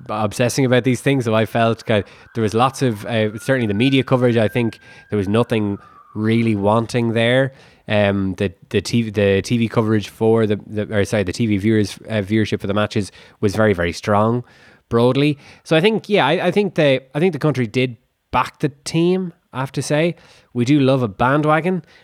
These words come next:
and I think the disappointment is the bandwagon didn't take off like you wondered it might have. You know, just the, just the disappointment of it all being over mathematically after the first two games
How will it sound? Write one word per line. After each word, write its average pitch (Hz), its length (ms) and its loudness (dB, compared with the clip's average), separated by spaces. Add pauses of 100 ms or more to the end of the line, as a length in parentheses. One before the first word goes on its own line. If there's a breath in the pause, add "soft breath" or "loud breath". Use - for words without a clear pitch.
and 123 140 -2
I 120 80 0
think 131 320 -2
the 117 280 2 (100)
disappointment 131 560 2
is 110 120 -2
the 107 80 -2
bandwagon 123 520 2
didn't 117 220 -4
take 113 320 -2
off 110 280 0
like 104 300 -2
you 104 80 0
wondered 107 580 2 (580 soft breath)
it 101 140 -6
might 107 360 0
have. 82 480 -10
You 101 100 -4
know, 98 160 0
just 123 320 -2
the, 113 280 2 (340 loud breath)
just 143 180 0
the 147 60 2
disappointment 113 680 0
of 98 140 0
it 101 60 2
all 107 200 4
being 104 240 2
over 104 300 4
mathematically 98 800 -2 (320 soft breath)
after 113 240 -2
the 110 120 -6
first 107 260 -2
two 104 160 -2
games 95 540 0